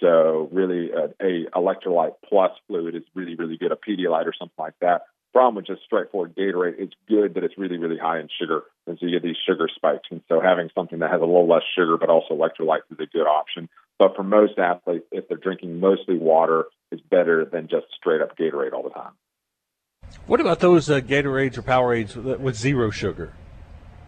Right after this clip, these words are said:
Speaker 1: Yeah, I mean, those, uh, zero sugar, some of them also now have some protein in 'em. I, I think they're, they're reasonable. Um, I, I, though, really like just having just the,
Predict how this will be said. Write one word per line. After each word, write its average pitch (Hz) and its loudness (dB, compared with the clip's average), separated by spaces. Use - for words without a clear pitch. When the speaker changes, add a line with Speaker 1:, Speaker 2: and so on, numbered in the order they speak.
Speaker 1:
Yeah, 143 4
I 139 -10
mean, 135 -10
those, 156 0
uh, 127 -10
zero 131 -4
sugar, 120 -4
some 143 -6
of 120 -18
them 107 -6
also 101 -8
now 101 -4
have 101 -4
some 95 -20
protein 98 -6
in 95 -8
'em. 98 -4
I, 156 2
I 156 -2
think 220 -2
they're, 123 2
they're 123 0
reasonable. 113 -4
Um, 104 -2
I, 101 -6
I, 104 0
though, 101 2
really 98 -2
like 87 -2
just 92 -14
having 87 -4
just 85 -6
the, 87 2